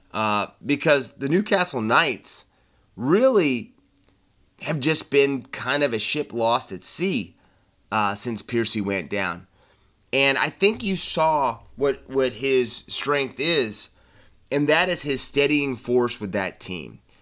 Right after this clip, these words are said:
How he can calm them down, he can get them moved around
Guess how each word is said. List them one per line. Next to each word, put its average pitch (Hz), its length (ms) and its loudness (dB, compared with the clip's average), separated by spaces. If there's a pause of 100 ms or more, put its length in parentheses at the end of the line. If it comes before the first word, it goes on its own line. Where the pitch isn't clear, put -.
(100)
How 135 180 2
he 139 80 0
can 123 180 -2
calm 143 360 0
them 156 220 -2
down, 110 460 0 (260)
he 120 140 -4
can 113 220 -2
get 131 320 0
them 135 160 0
moved 131 300 0
around 117 640 0